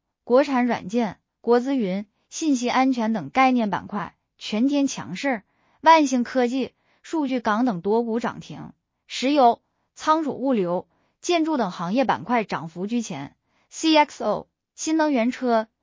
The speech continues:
盐湖提锂等概念板块走弱。两市股票涨跌各半，总成交额八千三百七十二亿元。今日关注，欧佩克公布月度原油市场报告，时间待定，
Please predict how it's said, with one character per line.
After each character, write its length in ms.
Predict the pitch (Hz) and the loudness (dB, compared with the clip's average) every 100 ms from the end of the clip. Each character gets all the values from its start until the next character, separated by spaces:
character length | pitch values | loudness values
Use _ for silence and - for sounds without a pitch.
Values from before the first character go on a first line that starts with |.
| _ | _
盐 300 | - 214 262 | 0 2 4
湖 180 | 302 269 | 2 -4
提 180 | 269 254 | -2 -2
锂 140 | 269 | 0
等 180 | 277 160 | -2 -4
概 200 | 208 269 | 2 4
念 180 | 262 214 | 4 0
板 160 | 160 151 | -4 -2
块 200 | 247 220 | -2 -2
走 220 | 196 - | -6 -6
弱。 280 | 196 180 - _ _ _ - | -6 -8 -10 _ _ _ -6
两 280 | 220 202 | -4 -2
市 160 | 226 381 | -2 -2
股 240 | 311 220 | 0 -2
票 220 | 202 302 269 | 0 -2 -2
涨 180 | 190 | -4
跌 160 | 196 240 | -4 -4
各 140 | 208 | -4
半， 220 | 170 226 - _ _ _ | -4 -4 -6 _ _ _
总 240 | - 214 190 | -6 -4 -4
成 220 | 226 254 | -4 0
交 180 | 294 285 | 0 0
额 300 | 196 185 - _ | -2 -6 -6 _
八 280 | 285 285 285 | 6 8 6
千 320 | 240 247 240 | 2 -2 -2
三 280 | 240 247 240 | 0 0 0
百 180 | 208 170 | -2 -6
七 300 | - 254 254 | -8 -6 -4
十 100 | 226 | -2
二 220 | 320 320 | 0 0
亿 60 | 190 | -2
元。 280 | 165 147 - _ _ _ | -8 -10 -16 _ _ _
今 220 | - 269 294 | -4 -2 0
日 60 | |
关 280 | 247 214 214 | 0 0 0
注， 280 | 233 196 - _ _ _ | -2 -4 -8 _ _ _
欧 180 | 294 294 | 2 2
佩 160 | 311 | 0
克 180 | 294 277 | -2 -2
公 240 | 277 269 | 0 -2
布 120 | 269 262 | -2 -2
月 160 | 285 | -2
度 160 | 262 233 | -2 -4
原 160 | 190 | -4
油 140 | 202 220 | -4 -6
市 160 | 269 | -8
场 180 | 226 160 | -10 -6
报 160 | 202 202 | -4 -4
告， 280 | 220 165 - _ _ | -4 -6 -12 _ _
时 220 | - - 247 | -14 -6 -2
间 220 | 269 262 | 0 2
待 160 | 262 | 0
定， 240 | 226 233 | 0 -4